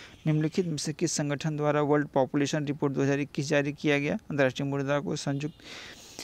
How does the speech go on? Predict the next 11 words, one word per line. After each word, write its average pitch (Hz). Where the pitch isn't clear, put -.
राष्ट्र -
जनसंख्या 139
कोष, 143
विश्व 143
स्वास्थ्य 139
संगठन 143
या 156
संयुक्त 143
राष्ट्र 147
विकास 143
कार्यक्रम। 151